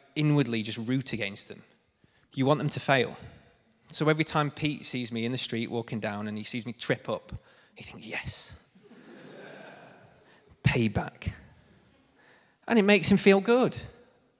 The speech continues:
He feels like we've got even. "Johnny spilt wine on my Fulham shirt. I'm even." But that root is still there.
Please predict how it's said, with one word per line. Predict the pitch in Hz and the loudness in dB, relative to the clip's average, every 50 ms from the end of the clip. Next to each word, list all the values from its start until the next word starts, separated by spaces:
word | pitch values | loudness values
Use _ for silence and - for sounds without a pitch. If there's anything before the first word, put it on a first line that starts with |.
| _ _ _ _ _ _ _ _ _ _ _ _ _ _ | _ _ _ _ _ _ _ _ _ _ _ _ _ _
He | - | -6
feels | 170 - - 190 190 175 | -2 2 2 2 4 4
like | - 180 139 | 2 2 4
we've | 185 175 - | 2 4 4
got | 180 - - | 4 6 6
even. | 196 214 202 156 123 98 95 - - - - - - _ _ _ _ _ _ _ - | 6 6 6 4 2 0 -2 -4 -12 -20 -20 -20 -20 _ _ _ _ _ _ _ -4
"Johnny | - 180 180 185 | 0 2 4 4
spilt | 185 - - - 196 190 160 131 | 4 4 4 4 2 2 2 0
wine | 160 175 180 185 175 | 2 2 4 4 6
on | 170 | 6
my | 160 156 | 4 4
Fulham | 156 - - 208 202 185 175 | 2 4 4 4 4 4 2
shirt. | - - 127 110 110 - - - - - _ _ _ _ _ _ _ _ - | 0 0 -2 -2 -2 -4 -6 -10 -16 -20 _ _ _ _ _ _ _ _ 0
I'm | 156 175 | 4 6
even." | 190 208 185 139 117 101 104 - - - - - _ _ _ _ - - - _ _ _ _ _ _ _ _ _ _ _ | 6 6 6 4 2 0 -2 -8 -14 -20 -20 -20 _ _ _ _ -20 -20 -20 _ _ _ _ _ _ _ _ _ _ _
But | - - | -6 0
that | 147 143 139 127 | 2 2 2 2
root | 131 143 147 - | 2 0 0 0
is | 143 | -2
still | - - - 131 123 | -4 -2 -2 -2 -2
there. | 131 135 117 - | -2 -2 -4 -6